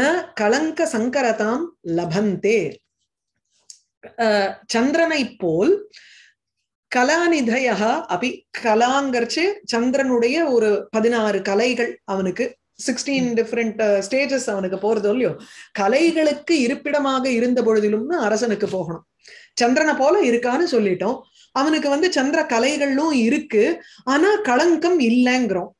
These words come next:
Speaker 1: சந்திரனுக்கு எப்படி கலங்கம் இருக்கோ,
Speaker 2: கலங்கம் இருக்கு.
Speaker 1: கலங்கத்தோட தானே இருக்கு இல்லையா? அந்த, அஹ், கருப்பு தட்டுறதோ இல்லையோ சந்திரன்ல, அத சொல்றாரு இங்க. So, கலங்க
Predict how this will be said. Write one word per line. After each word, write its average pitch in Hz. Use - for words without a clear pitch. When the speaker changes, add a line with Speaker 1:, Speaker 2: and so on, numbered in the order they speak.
Speaker 1:
சந்திரனுக்கு 330
எப்படி 320
கலங்கம் 277
இருக்கோ, 233
Speaker 2:
கலங்கம் 208
இருக்கு. 359
Speaker 1:
கலங்கத்தோட 233
தானே 254
இருக்கு 175
இல்லையா? 262
அந்த, 196
அஹ், 202
கருப்பு 240
தட்டுறதோ 180
இல்லையோ 180
சந்திரன்ல, 175
அத 330
சொல்றாரு 170
இங்க. -
So, 277
கலங்க 285